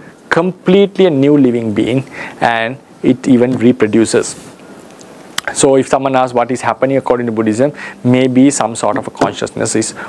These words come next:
occurring in there. It, it takes some time, I think, uh, as I remember, to, for it to grow, uh, and then it becomes a full-fledged ble-, being.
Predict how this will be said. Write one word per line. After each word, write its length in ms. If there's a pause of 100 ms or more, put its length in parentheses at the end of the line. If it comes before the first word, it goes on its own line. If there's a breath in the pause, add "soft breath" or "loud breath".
(120)
occurring 400
in 140
there. 200 (360)
It, 140 (260)
it 160
takes 200
some 160
time, 300
I 120
think, 260 (200)
uh, 40
as 260
I 60
remember, 460
to, 180
for 180
it 120
to 80
grow, 380 (480 loud breath)
uh, 300
and 180
then 160
it 140
becomes 340
a 60
full-fledged 560
ble-, 260
being. 460